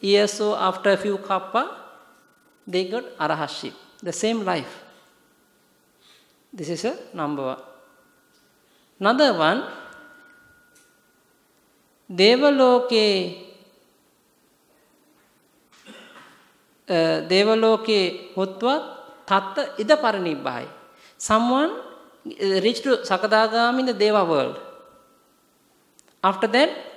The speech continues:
they come to the human world to get the arahaship. This four, ex-, excluding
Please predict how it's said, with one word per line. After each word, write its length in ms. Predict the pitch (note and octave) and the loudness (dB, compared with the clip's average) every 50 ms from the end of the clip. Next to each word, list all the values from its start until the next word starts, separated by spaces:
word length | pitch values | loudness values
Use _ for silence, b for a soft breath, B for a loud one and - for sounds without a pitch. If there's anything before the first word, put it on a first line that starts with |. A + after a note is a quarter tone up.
| - - - | -20 -16 0
they 100 | F#3 A3+ | 2 2
come 340 | A#3 A3+ A3+ A3+ A3+ B3 C4+ | 2 2 2 2 2 2 2
to 60 | C#4 | 0
the 120 | D4 B3+ A#3 | -4 -4 -2
human 500 | G3 B3+ C#4 C#4+ C#4 C#4 C4 A#3 G3 D#3+ | 0 2 2 4 4 2 2 0 -2 -4
world 240 | D3+ C#3+ C3 - - - - - - - | -4 -4 -6 -6 -10 -14 -20 -20 -14 -10
to 80 | - F#3+ | -10 -2
get 280 | F3+ G3 G3 F#3+ F#3+ | 0 0 0 0 0
the 140 | G3 B3+ D#4 - - - - - - - - _ _ _ _ _ _ _ _ _ _ _ _ _ _ _ | -2 -2 -2 -4 -8 -14 -18 -20 -20 -20 -20 _ _ _ _ _ _ _ _ _ _ _ _ _ _ _
arahaship. 560 | G3 F#3 F3+ F3 F3+ E3+ E3+ - - - - - - - - _ _ _ _ _ _ _ _ _ _ _ _ _ _ _ _ _ _ _ _ _ _ _ _ _ - | -2 0 0 0 -2 -6 -6 -8 -10 -10 -12 -12 -16 -20 -20 _ _ _ _ _ _ _ _ _ _ _ _ _ _ _ _ _ _ _ _ _ _ _ _ _ -10
This 180 | F#3 A#3+ A#3 | -10 -10 -10
four, 440 | - - - G#3+ A3 A#3 A3+ A3+ - - | -10 -6 -2 0 2 2 0 -2 -6 -8
ex-, 240 | F#3+ F#3+ - - - - | -8 -8 -8 -10 -4 -4
excluding 800 | G#3 G#3 - - - - C4+ C4+ C4+ C4 A#3+ C#4 D#4+ F#4+ - | -4 -4 -4 -8 -8 -4 0 0 2 2 2 0 0 -2 -4